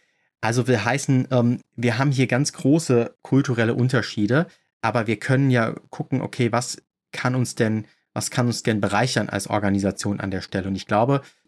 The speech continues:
im Endeffekt, und, ähm, da hole ich mal ein Stück aus, Kultur ist immer ein Spiegel des gelebten Verhaltens an der Stelle. Und wenn wir uns über das Verhalten in einer Organisation Gedanken machen,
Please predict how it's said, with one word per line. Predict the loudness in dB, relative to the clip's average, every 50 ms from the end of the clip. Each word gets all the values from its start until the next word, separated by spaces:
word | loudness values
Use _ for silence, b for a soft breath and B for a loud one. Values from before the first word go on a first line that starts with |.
| B _ _ -4
im | -2
Endeffekt, | 0 0 0 0 -2 -2 0 -4 -4 -4 -10 -20 _ _ _ _ _ -6
und, | -4 -2 -2 -4 -4 -10 _ _ -4
ähm, | -2 -2 0 -2 -2 -4 -6 -10 _ _ _ _ _ _ _ _ _ _ _ _ 0
da | 2 2 2 2 0 -2 -6 -12 -4 -2
hole | 0 0
ich | 0 0 0
mal | 0 0 0
ein | -2 -4
Stück | -8 -6 -6 -6 -2
aus, | 0 0 0 0 0
Kultur | -2 -2 -2 2 0 0
ist | 0 0
immer | 0 2 2 2 2 2 -2 B B B B B B
ein | -4 -2 -2
Spiegel | -2 0 0 2 2 2 2
des | 2 0 -4 -2
gelebten | 0 2 2 2 0 -2 -8
Verhaltens | -6 -4 -2 0 0 0 2 2 0 0 0 -4 _ _ _ _ _ _ _ _ -8
an | -4 0
der | 0 -2
Stelle. | -2 0 0 2 2 2 0 0
Und | -2 -2 -2 -2 -2
wenn | 0 0 2 2
wir | 2 0
uns | 0 -2 -4 -4
über | -4 -4 -2 -2
das | -2 -4 -2
Verhalten | -4 -2 0 0 0 0 0 0 -2 -2 -2
in | -2 -6
einer | -4 -4 -2 -2
Organisation | -2 -2 -2 -2 -2 -2 -4 -4 -4 -4 -2
Gedanken | -2 0 0 0 -2 0 -2 -2
machen, | -2 -2 -2 0 -2 -2 -2 -4